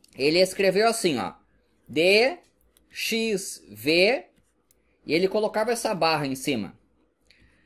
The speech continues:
A E Q U,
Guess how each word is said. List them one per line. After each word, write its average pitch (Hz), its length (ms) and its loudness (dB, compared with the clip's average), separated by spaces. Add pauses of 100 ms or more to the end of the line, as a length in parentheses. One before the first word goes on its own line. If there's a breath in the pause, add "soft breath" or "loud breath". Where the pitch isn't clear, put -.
(220 soft breath)
A 180 440 2
E 160 460 2 (800)
Q 156 260 2
U, 240 380 0